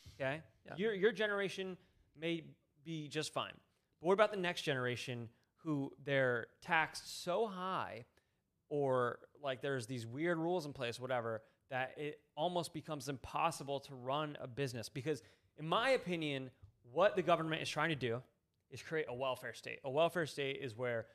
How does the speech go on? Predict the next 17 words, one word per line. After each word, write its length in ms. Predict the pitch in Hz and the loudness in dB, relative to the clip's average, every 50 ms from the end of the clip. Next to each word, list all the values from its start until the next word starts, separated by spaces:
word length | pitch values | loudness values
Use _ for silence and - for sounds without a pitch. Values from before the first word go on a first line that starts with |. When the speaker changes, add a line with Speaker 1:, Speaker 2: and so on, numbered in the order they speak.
| _ _ - | _ _ -20
Speaker 1:
the 60 | - | -14
populace 540 | - 151 139 131 127 139 131 127 113 - - | -6 -4 -4 -4 -4 -4 -6 -6 -6 -6 -4
relies 340 | 127 117 117 117 117 110 | -4 -2 -2 -2 -2 -4
upon 300 | 107 - - 127 120 117 | -6 -8 -8 -6 -6 -6
the 80 | 113 117 | -6 -2
government 460 | 117 160 220 254 247 226 220 214 - - | 2 4 4 4 4 0 -4 -6 -6 -6
for 140 | - 170 151 | -4 -2 -2
everything, 500 | 143 123 127 120 107 - 120 113 113 117 | -2 -2 -4 -8 -12 -14 -14 -14 -12 -8
right? 300 | 120 139 160 165 160 151 - _ _ _ _ _ _ _ _ _ | -6 -4 -2 -2 -4 -6 -10 _ _ _ _ _ _ _ _ _
Their 160 | - 123 113 | -8 -6 -6
food, 600 | 107 - - 180 214 214 208 202 202 202 196 175 147 - | -6 0 2 4 6 8 8 8 6 6 2 0 -2 -4
their 180 | 139 123 120 120 | -2 -2 0 0
entertainment, 800 | 117 113 110 110 - 185 196 202 202 202 196 196 190 190 165 | -2 -4 -6 -6 -6 -6 -4 -4 -4 -6 -6 -4 -4 -6 -6
their 160 | 127 107 101 104 110 123 - _ _ _ 139 | -8 -12 -12 -14 -16 -20 -20 _ _ _ -2
this, 280 | 170 185 190 165 - | 0 0 0 0 0
that, 360 | - 147 143 143 143 135 110 | 2 2 4 4 4 2 -2
whatever, 460 | 113 135 135 123 117 107 104 101 104 | -6 -6 -6 -6 -6 -6 -8 -10 -12